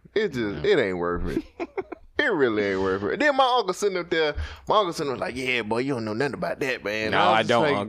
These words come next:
Speaker 2: uncle. <laughs> I don't, and
Speaker 1: I
Speaker 2: I'm not
Speaker 1: like,
Speaker 2: trying to learn.
Speaker 1: I was like, "When can we go home?"
Speaker 2: <laughs>
Speaker 1: Any other time, I'd be like, "Oh, shit." You know what I'm saying? "Yeah, look at these motherfucking hoes, yeah."
Speaker 2: Mm.
Speaker 1: I was like, "Please, can we go home?"
Speaker 2: Hey, man.
Speaker 1: Please. 'Cause a lot of these women look like they are desperate to, <laughs> to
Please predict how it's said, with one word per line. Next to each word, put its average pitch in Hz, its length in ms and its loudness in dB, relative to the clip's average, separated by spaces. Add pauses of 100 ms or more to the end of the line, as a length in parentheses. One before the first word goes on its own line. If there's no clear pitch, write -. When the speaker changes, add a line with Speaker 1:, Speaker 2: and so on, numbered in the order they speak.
Speaker 2:
uncle. - 40 6
<laughs> - 140 6
I 123 120 2
don't, 123 280 4
and 220 80 2
Speaker 1:
I 247 40 6
Speaker 2:
I'm 247 60 4
not 127 140 6
Speaker 1:
like, 196 60 6
Speaker 2:
trying 139 200 6
to 135 60 2
learn. 131 360 2
Speaker 1:
I - 60 4
was 262 120 4
like, 277 80 2
"When 415 100 2
can 320 120 0
we 226 100 -4
go 131 200 4
home?" 120 320 2 (720)
Speaker 2:
<laughs> - 500 0
Speaker 1:
Any 339 240 0
other 262 180 4
time, 190 320 4
I'd 151 120 4
be 123 80 2
like, 110 200 0
"Oh, 185 300 0
shit." - 460 -4
You 190 120 -2
know 226 80 6
what 226 140 2
I'm 226 60 -6
saying? 214 220 -4
"Yeah, 226 380 -4
look 247 100 -6
at 233 40 -12
these 247 180 -12
motherfucking 240 420 -4
hoes, 240 280 -10
yeah." 269 500 -4
Speaker 2:
Mm. 98 280 -6
Speaker 1:
I 165 140 6
was 139 100 4
like, 101 240 0
"Please, 151 560 -2
can 127 160 -2
we 147 100 -4
go 123 180 2
home?" 110 460 0 (100)
Speaker 2:
Hey, 80 140 -6
man. 71 300 -6
Speaker 1:
Please. 147 720 -2 (300)
'Cause 107 160 -2
a 117 40 -2
lot 151 220 6
of 151 80 -4
these 147 180 -4
women 131 260 0
look 123 140 0
like 110 200 2
they 127 200 0
are 101 240 0
desperate 123 600 -2
to, 110 200 -8
<laughs> 180 960 -2
to 156 320 -4